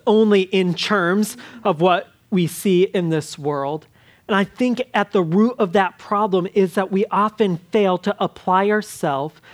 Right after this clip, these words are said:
to grow in knowledge of the truth that leads to godliness. And to do so, so carefully and prayerfully and thoughtfully that when we encounter false visions of the world and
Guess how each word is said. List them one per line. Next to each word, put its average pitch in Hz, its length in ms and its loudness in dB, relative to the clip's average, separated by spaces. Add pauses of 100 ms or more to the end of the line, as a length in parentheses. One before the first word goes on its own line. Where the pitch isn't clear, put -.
(180)
to 202 100 -4
grow 190 480 2
in 202 280 0
knowledge 160 440 -2
of 170 100 -4
the 175 80 -4
truth 143 380 -6
that - 200 -8
leads 135 300 -10
to 165 120 -8
godliness. 165 880 -10 (460)
And 214 160 -2
to 214 120 2
do 214 240 2
so, 202 360 2 (180)
so 226 300 2
carefully 180 880 -2 (200)
and 190 240 -2
prayerfully 165 840 0 (180)
and 190 200 2
thoughtfully 202 680 2
that 196 220 0
when 220 260 4
we 233 240 4
encounter 208 640 0
false 220 500 2 (100)
visions 170 640 0 (200)
of 160 160 -2
the 180 100 2
world 160 520 2 (240)
and 202 260 0